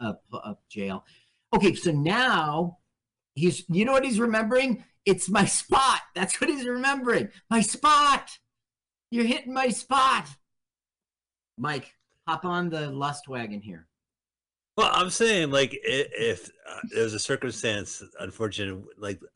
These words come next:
Speaker 2: last, yeah, I would probably remember that too, <laughs> I guess.
Speaker 1: <laughs> Okay, get in the car. But it's not one of those "get in the car, the boss wants to see you" kind of things.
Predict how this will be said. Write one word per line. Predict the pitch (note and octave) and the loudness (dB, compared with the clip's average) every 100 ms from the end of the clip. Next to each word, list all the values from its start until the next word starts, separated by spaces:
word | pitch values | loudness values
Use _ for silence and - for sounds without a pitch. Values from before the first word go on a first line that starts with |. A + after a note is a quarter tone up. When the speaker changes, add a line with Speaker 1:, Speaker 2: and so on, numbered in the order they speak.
| - | -12
Speaker 2:
last, | G2 F#2+ - - | -6 -6 -6 -6
yeah, | F3+ F#3 G#2+ | 0 2 0
I | A#2 | -2
would | A2+ | -2
probably | C3 C3+ | -2 -2
remember | C3 C3 C3+ | -4 -6 -4
that | C#3 B2+ G2 | -4 -4 -4
too, | - A#2 F2 - | -6 -6 -6 -10
<laughs> | - | -18
I | - - | -18 -8
guess. | G#2 F#2+ - F#3 C4+ - F3 - - C3+ - _ _ | -6 -6 -8 -8 -8 -12 -14 -16 -20 -20 -20 _ _
Speaker 1:
<laughs> | - F3+ F#3 F#3 | -12 -10 -14 -2
Okay, | E3+ F3+ F#3+ G#2+ - _ _ | 2 2 0 -2 -8 _ _
get | E3 F3+ | -2 -2
in | G#3 | -4
the | F#3+ | -2
car. | G#3 G3 D3+ G2+ - _ _ _ _ _ _ _ _ _ _ _ _ _ - | 0 2 0 -2 -10 _ _ _ _ _ _ _ _ _ _ _ _ _ -4
But | F3+ | -2
it's | G3 - | -2 -2
not | E4 A#3+ | -2 -2
one | B3+ | -2
of | A#3+ | -2
those | F#3 D#3 B2+ | 0 -2 -2
"get | F#3 E3 | -4 -4
in | D#3 | -6
the | |
car, | D3+ E3 C#3+ C3 | -4 -2 -2 -2
the | |
boss | B2 D#3 C#3+ - | -6 -2 -2 -2
wants | D#3 C#3+ - | -6 -6 -8
to | B2+ | -10
see | - E3 | -6 -6
you" | C#3 | -6
kind | A#2 A#2+ A2 | -6 -6 -6
of | G#2 | -10
things. | - F#2+ E2+ - | -12 -14 -16 -20